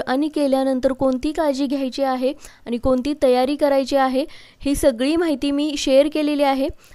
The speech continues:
तर तुम्हाला हा व्हिडिओ आवडला असेल तर लाईक करा, शेअर करा आणि या चॅनेलला नक्की सबस्क्राईब करा. आणि किचनची भांडी व इतर सगळ्या वस्तू मी कशा ऑर्गनाइज केलेल्या आहेत,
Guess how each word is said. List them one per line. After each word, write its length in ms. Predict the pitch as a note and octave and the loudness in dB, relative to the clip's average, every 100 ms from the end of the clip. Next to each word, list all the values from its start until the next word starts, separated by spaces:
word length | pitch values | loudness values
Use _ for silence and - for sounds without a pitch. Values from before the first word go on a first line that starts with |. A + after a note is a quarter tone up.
| - | -8
तर 80 | B3+ B3 | -6 -2
तुम्हाला 320 | B3+ C4 C#4 | 2 4 4
हा 180 | C#4 C#4+ | 4 2
व्हिडिओ 300 | C#4 B3+ C#4 | 2 4 4
आवडला 440 | D4+ C#4+ D4 C#4+ | 6 4 2 2
असेल 340 | D4 D4 C#4+ C4+ | 2 0 -2 0
तर 100 | D4+ | 0
लाईक 300 | C4+ B3 C#4 | 2 -2 -2
करा, 220 | D4+ C4+ C#4+ | -2 0 0
शेअर 280 | C#4 B3+ C4+ | 2 2 2
करा 260 | C4+ C4 D4 - - - | 0 -2 -2 -8 -18 -6
आणि 200 | B3 C4+ | -2 2
या 160 | C4 C4 | 4 4
चॅनेलला 420 | C#4+ C4+ C#4 D4+ | 2 4 2 0
नक्की 340 | E4 C4 - D4 | 0 -2 0 2
सबस्क्राईब 480 | D4 - - C4+ - | 4 2 2 2 2
करा. 220 | B3 B3+ D4 - - _ - _ _ - | 2 2 -2 -14 -20 _ -20 _ _ 4
आणि 360 | - - C4+ | 8 8 6
किचनची 520 | D4+ D4 B3 D4+ D#4+ F4 | 6 4 6 4 6 4
भांडी 420 | D4 C#4+ C4+ D4 | 4 2 2 2
व 120 | D4 D#4 | 2 0
इतर 280 | C4+ D4 D#4+ | 0 2 4
सगळ्या 480 | - B3+ A3 C4 | 4 4 4 4
वस्तू 320 | C#4+ D#4 - D4 | 6 4 2 0
मी 120 | D4 | 2
कशा 280 | C#4+ C#4 D4+ | 2 2 0
ऑर्गनाइज 600 | - C4 B3+ C4 D4 - | 2 0 2 0 -2 -2
केलेल्या 360 | D4+ C#4 C#4 | -4 0 0
आहेत, 200 | C#4 C4+ | 0 0